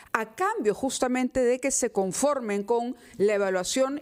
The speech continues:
y no sigan pidiendo la derogación de la ley treinta y dos ciento ocho.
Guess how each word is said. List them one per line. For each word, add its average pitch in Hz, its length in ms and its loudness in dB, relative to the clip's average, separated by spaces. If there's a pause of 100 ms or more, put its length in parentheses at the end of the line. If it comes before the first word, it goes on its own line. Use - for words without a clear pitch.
y 214 160 0
no 254 180 2
sigan 294 500 0
pidiendo 240 440 0
la 208 100 2
derogación 175 640 2
de 220 100 2
la 180 100 0
ley 208 220 2
treinta 175 380 0
y - 20 0
dos 190 160 0
ciento 240 340 2
ocho. - 360 -4